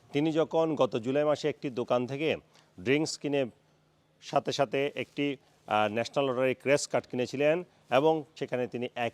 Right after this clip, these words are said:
মিলিয়ন পাউন্ড জিতেছেন। মুহূর্তে তার ব্যাংক ব্যালেন্স হয়ে যায় বারো পাউন্ড চল্লিশ পেন্স থেকে এক মিলিয়ন বারো পাউন্ড চল্লিশ পেন্সে।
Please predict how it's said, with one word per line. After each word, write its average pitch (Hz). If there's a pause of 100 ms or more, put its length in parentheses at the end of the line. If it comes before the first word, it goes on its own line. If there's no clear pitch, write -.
মিলিয়ন 127
পাউন্ড 110
জিতেছেন। 135 (280)
মুহূর্তে 131 (240)
তার 113
ব্যাংক 120
ব্যালেন্স 123
হয়ে 131
যায় 135 (320)
বারো 117
পাউন্ড 127
চল্লিশ 113
পেন্স 127
থেকে 139
এক 117
মিলিয়ন 113
বারো 101
পাউন্ড 101
চল্লিশ 101
পেন্সে। 90